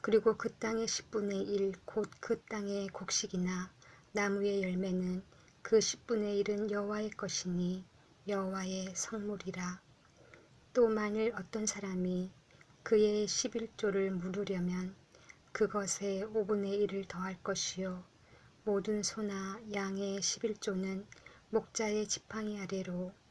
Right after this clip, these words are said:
통과하는 것에 열 번째의 것마다 여호와의 성물이 되리라. 그 우열을 가리거나 바꾸거나 하지 말라. 바꾸면 둘 다 거룩하리니 무르지 못하리라.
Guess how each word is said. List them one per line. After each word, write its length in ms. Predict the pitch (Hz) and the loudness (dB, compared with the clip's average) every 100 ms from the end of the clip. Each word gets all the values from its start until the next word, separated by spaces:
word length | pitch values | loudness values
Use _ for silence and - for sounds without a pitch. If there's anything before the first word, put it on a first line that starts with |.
| - - | -20 -14
통과하는 580 | - 226 214 202 202 196 | -4 -2 0 0 0 -4
것에 520 | 190 180 175 180 185 - - - - - | -2 -2 -2 -4 -6 -12 -20 -20 -20 -4
열 120 | 208 202 - | 0 0 0
번째의 580 | 220 214 - 208 208 208 | 0 0 2 4 4 -2
것마다 720 | 190 196 190 185 185 185 185 - _ - - - - | -2 -2 -4 -4 -4 -4 -6 -16 _ -20 -20 -20 -2
여호와의 540 | 214 202 196 196 202 196 | 0 2 2 0 0 -2
성물이 640 | - 220 202 196 196 185 | -4 -4 -4 -2 0 -2
되리라. 600 | - 190 185 180 175 180 - - - - - - - - - | -6 -6 -4 -4 -4 -6 -10 -20 -20 -20 -20 -20 -20 -20 2
그 240 | - 226 | 10 10
우열을 540 | 240 226 226 226 233 226 | 10 6 4 4 4 2
가리거나 800 | - 180 202 196 185 180 180 185 - | -2 -2 -2 0 -2 -2 -4 -6 -8
바꾸거나 580 | 185 - 196 190 190 185 | -8 -6 -6 -4 -4 -4
하지 360 | 180 190 - | -6 -6 -4
말라. 540 | 190 180 180 185 185 - - - - - - - | -2 -2 -2 -2 -4 -8 -20 -20 -20 -20 -18 -8
바꾸면 680 | 185 - 208 196 190 196 - | -8 -2 -2 0 -4 -6 -8
둘 200 | - 190 | -6 -4
다 260 | 196 190 - | -4 -4 -6
거룩하리니 880 | - - - 185 202 190 185 185 190 - - - - - | -8 -8 -8 0 0 2 -2 -4 -8 -20 -20 -20 -18 -4
무르지 560 | 196 196 180 - 190 | -2 -2 -2 -4 -2
못하리라. 840 | 185 185 - 190 185 180 175 180 | -4 -6 -10 -8 -6 -4 -4 -6